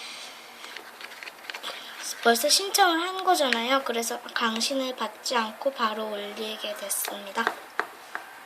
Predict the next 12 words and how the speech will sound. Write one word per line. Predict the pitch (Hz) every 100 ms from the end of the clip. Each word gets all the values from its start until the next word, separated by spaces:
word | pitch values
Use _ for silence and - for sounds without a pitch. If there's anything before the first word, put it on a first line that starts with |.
| - - -
강신이, | - 247 247 269 339 339 302 277 277 262 233 - - - - - - - - - - - -
강신이란 | - 240 254 359 381 339 302 285
뜻을 | 339 330 302 285 277
모르는 | 233 226 240 349 403
분들이 | 349 277 262 226
있-, | 214 214 - 226
있던데요, | - - 247 240 233 220 254
종종. | 247 226 214 220 233 226 - - - - - - - -
강신은 | 262 254 262 320 330 370
강좌 | 339 220 214 220 277 302 311
신청이라는 | 311 381 370 392 359 277 220 208 214
뜻입니다. | - - 240 220 -